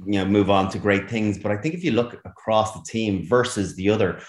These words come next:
All Black team, great All Black teams over the last decade,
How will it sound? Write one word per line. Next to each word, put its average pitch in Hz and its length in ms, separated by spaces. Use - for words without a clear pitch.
All 110 220
Black 95 320
team, 98 540
great 107 300
All 101 200
Black 95 280
teams 98 360
over 90 100
the 92 100
last 95 760
decade, 95 640